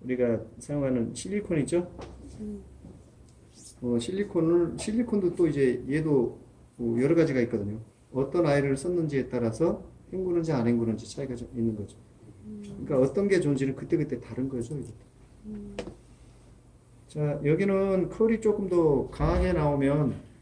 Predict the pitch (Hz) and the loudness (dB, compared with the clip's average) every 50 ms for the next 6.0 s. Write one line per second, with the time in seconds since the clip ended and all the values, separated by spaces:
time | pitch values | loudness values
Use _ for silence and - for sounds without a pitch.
0 | - - _ _ _ - - 135 143 151 151 160 151 143 - 143 135 139 175 170 | -20 -20 _ _ _ -12 -6 -2 0 0 2 2 0 0 -2 -2 -2 2 0 2
1 | 160 165 165 165 160 - 160 135 127 127 123 120 117 110 113 113 - - - - | 2 4 2 2 2 0 0 -2 0 0 2 2 2 2 0 -2 -8 -16 -20 -20
2 | _ - - - - - 135 135 131 - 123 117 117 - - 139 143 160 156 151 | _ -20 -20 -20 -14 -8 -8 -6 -4 -2 -2 -2 -2 -2 0 0 2 2 2 2
3 | 131 135 131 127 120 123 117 110 - - - - - - - - - - - - | 2 2 2 2 4 4 2 2 2 -2 -8 -18 -20 -20 -20 -20 -20 -20 -20 -20
4 | - - - - _ - - - _ - - - - - - 156 175 175 170 160 | -20 -20 -20 -20 _ -20 -20 -20 _ -20 -20 -20 -18 -10 -4 -2 -2 0 2 2
5 | 143 131 123 - 170 175 175 170 - 160 127 120 123 151 143 147 139 143 131 120 | 2 2 2 2 2 2 2 2 2 0 2 2 2 2 2 0 0 0 0 -2